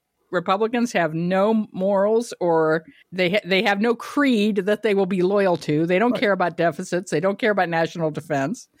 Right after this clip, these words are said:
Speaker 1: They care about power, and they care about winning. And, uh, it was a-, anything that, that you hear about conservative principles was all a lie. And he's,
Speaker 2: All a lie.
Speaker 1: he's much more honest than many, many people on the right about
Speaker 2: Right.
Speaker 1: that.
Speaker 2: Which makes,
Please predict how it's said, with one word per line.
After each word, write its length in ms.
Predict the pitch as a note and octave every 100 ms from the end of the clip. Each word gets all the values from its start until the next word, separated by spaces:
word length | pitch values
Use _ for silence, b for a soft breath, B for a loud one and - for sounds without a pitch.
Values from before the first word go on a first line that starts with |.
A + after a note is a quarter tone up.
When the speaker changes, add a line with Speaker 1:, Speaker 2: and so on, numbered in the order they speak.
| B B
Speaker 1:
They 80 | G3
care 140 | G3 F#3
about 280 | F3+ -
power, 500 | - D#3+ C3 C3+ D#3 - _ _ _ _ _ _ -
and 100 | G3
they 60 | F#3
care 160 | G3
about 240 | F3 G3 G#3+
winning. 460 | G#3+ F#3+ C#3+ F#3+ - _ _ _ _ _ _ _ _ _ _
And, 480 | F3+ G3 F#3+ F#3+ F#3+ -
uh, 280 | F3 E3+ E3 - - _ _ _ _ _ _ F#3
it 180 | F#3+
was 140 | A3 G#3
a-, 100 | G#3 -
anything 560 | A3 D4+ C#4 C#4 C4
that, 240 | B3 A3 - _ -
that 260 | G3 G3
you 100 | G#3
hear 260 | G3 G#3+ G3
about 440 | E3+ E3+ E3+ E3 _
conservative 540 | - F3+ A3+ A3 G#3+ -
principles 580 | G3 E3+ D#3+ D3+ D3
was 120 | E3 E3
all 220 | D#3 D#3
a 40 |
lie. 300 | C#3 - - -
And 120 | A3+
he's, 120 | B3+ B3+
Speaker 2:
All 60 |
a 20 |
lie. 60 | -
Speaker 1:
he's 260 | A3 B3 G3+
much 380 | G3+ C4 - D4
more 200 | C4 -
honest 440 | F#3+ F#3 F#3+ -
than 180 | F3+ E3
many, 260 | F#3 G#3 G3+
many 260 | F3+ E3+
people 300 | D3 E3 D#3+
on 140 | C#3+ C#3
the 80 |
right 200 | C3 C3
about 240 | - - G2+
Speaker 2:
Right. 80 | E2+
Speaker 1:
that. 160 | C#2+
Speaker 2:
Which 180 | B2 C3
makes, 320 | C3+ C#3+ -